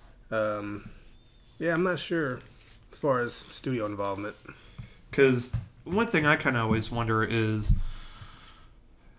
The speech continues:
Speaker 2: how good a movie could be if it hadn't been studio noted to death. And one thing I did wanna look up, um, real quick while we're still talking about this one before we move, before I,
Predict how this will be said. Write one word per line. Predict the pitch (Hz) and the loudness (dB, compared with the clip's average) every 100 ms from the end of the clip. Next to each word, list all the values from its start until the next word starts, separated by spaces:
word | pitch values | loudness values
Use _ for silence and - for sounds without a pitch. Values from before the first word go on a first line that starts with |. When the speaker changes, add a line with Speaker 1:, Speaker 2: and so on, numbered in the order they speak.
| - - - - - - - | -20 -20 -20 -20 -20 -12 -2
Speaker 2:
how | - 170 | 8 8
good | 156 147 | 10 6
a | |
movie | 131 131 131 | 6 6 6
could | 131 117 | 6 4
be | 113 113 110 107 - - - - - - - - - 139 | 6 6 4 0 -12 -20 -20 -20 -20 -20 -20 -20 -4 0
if | 120 | 4
it | 120 | 4
hadn't | 117 117 113 110 104 - - - - - - - 135 | 6 6 4 -4 -8 -16 -20 -20 -20 -20 -20 -14 -2
been | 120 107 | 0 0
studio | - 110 104 | 0 0 0
noted | 104 104 101 | -2 -4 -4
to | 107 | -4
death. | 107 101 - | -4 -6 -10
And | 131 127 120 123 | -8 -6 -6 -2
one | 175 | 0
thing | 170 123 | 2 2
I | |
did | 123 127 | 2 0
wanna | 120 113 | -2 -2
look | 117 117 | -4 -2
up, | 110 110 - 120 | -4 -4 -8 -6
um, | 113 104 104 | -4 -6 -6
real | 110 | -8
quick | 110 - 113 113 | -6 -2 -2 0
while | 107 | -4
we're | 104 | -4
still | 104 107 104 | -8 -10 -8
talking | 104 104 | -8 -8
about | 104 104 | -8 -6
this | - 104 110 | -6 -8 -8
one | 104 | -10
before | 101 107 101 | -10 -10 -10
we | |
move, | 101 104 101 - - - - - - | -8 -10 -10 -16 -20 -20 -20 -20 -2
before | 127 | 2
I, | 120 | 2